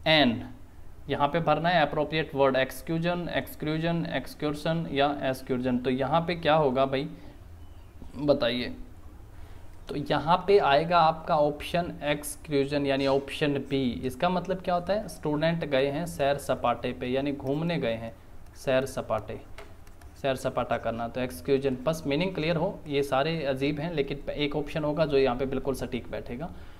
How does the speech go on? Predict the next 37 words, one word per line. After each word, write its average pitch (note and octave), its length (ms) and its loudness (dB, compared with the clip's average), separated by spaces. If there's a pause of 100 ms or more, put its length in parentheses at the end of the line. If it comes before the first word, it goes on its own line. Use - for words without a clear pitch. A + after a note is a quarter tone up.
(200)
Because D3+ 420 6
of A3 100 6
the G#3 220 4
heavy E3+ 360 6
rain E3 300 4
the C#3+ 240 6
match D#3 380 4
was, A#2 400 6 (560)
बहुत D3+ 220 4
ज़्यादा D3 260 8
बारिश E3 440 6
हुई E3+ 120 2
तो E3+ 100 -2
इसकी E3 240 -2
वजह D#3+ 240 0
से E3 160 -2
match D3+ 400 -2
क्या D#3 120 4
हो D3+ 220 4
गया D3 160 4
अभी, D3+ 200 2
Match C#3+ 380 -2 (400)
called B2+ 320 6
off। G#2+ 140 -2 (840)
Match C3 220 -2
क्या D3+ 120 2
हो C#3+ 60 6
गया, E3+ 200 2
called B2+ 240 2
off, A#2+ 100 2 (220)
बंद C#3 220 2
हो C3+ 120 2
गया, C3 160 0
रुक C3 280 2
गया, B2+ 320 -4 (160)
called B2 240 2
off। A2+ 140 0